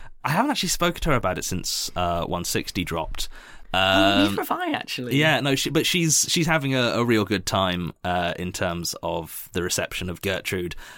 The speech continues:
Speaker 1: I remember, um, early in season four, uh, I,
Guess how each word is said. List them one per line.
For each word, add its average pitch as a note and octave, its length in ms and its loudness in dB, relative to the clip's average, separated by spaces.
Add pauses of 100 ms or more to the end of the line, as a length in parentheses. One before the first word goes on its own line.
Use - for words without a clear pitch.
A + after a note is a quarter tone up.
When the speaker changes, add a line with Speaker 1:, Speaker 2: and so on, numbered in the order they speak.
(240)
Speaker 1:
I G#2 80 -6
remember, A2 560 2
um, G2+ 500 2 (240)
early A#2 260 2
in A#2 60 2
season A2 320 2
four, A2 340 4
uh, F2+ 340 2
I, F#2 220 -2